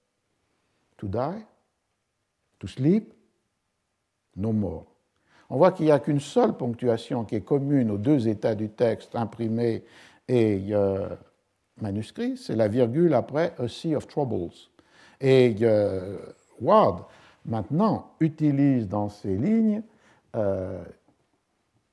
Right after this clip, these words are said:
dix ponctuations, là où il n'y en avait que, que six, et en particulier qui étaient cinq virgules. Là, euh, la, la,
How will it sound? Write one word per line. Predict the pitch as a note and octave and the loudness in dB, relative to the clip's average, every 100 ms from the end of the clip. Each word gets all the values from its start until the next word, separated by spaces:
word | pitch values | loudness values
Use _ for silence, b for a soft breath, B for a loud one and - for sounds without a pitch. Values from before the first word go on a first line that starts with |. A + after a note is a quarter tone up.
| _ _ _ _ _ _ - G#2+ - _ | _ _ _ _ _ _ -18 -18 -18 _
dix | C#3+ C#3+ G#3+ A#3 G2+ - _ _ _ _ _ _ _ | -14 -6 0 0 -2 -12 _ _ _ _ _ _ _
ponctuations, | A#2 G#2+ - G#2+ G2+ - B2+ C#3 D3+ _ _ _ _ _ _ | -6 -6 -4 -6 -6 -6 -6 -6 -8 _ _ _ _ _ _
là | G#2 A#2+ C3 A#2 - | 2 4 4 2 -2
où | A2 | -4
il | |
n'y | G2 | -2
en | A2 G#2 | -2 0
avait | G2+ G2+ G#2+ G2+ G2 - | 0 2 2 0 -2 -6
que, | G2 F2+ F2+ | -4 -4 -4
que | F2+ G2 F2+ - | -8 -10 -10 -14
six, | - E3+ E3 - - | -8 -6 -6 -14 -8
et | G#2 | -8
en | G2+ | -6
particulier | A2 G2 G#2+ F#2 G2 G#2 C#3+ D3 A2 _ _ - | -8 -6 -8 -6 -6 -2 0 -2 -4 _ _ -10
qui | G#2+ | -8
étaient | F2+ A2 | -6 -6
cinq | - E3 C#3+ F2+ _ _ _ _ _ _ _ _ | -4 -4 -4 -8 _ _ _ _ _ _ _ _
virgules. | F#2 G#2+ G2 G2+ F2+ - b b b - | -4 -2 -2 -4 -8 -12 b b b -6
Là, | A2 B2 C3 A#2+ G#2+ G2+ | 0 4 6 6 2 0
euh, | G#2+ G2+ F#2 F2 B B B B - | 0 2 2 -2 B B B B -6
la, | G2 F2+ D2+ G1+ - - - | -4 -4 -6 -10 -14 -18 -16
la, | F2+ | -14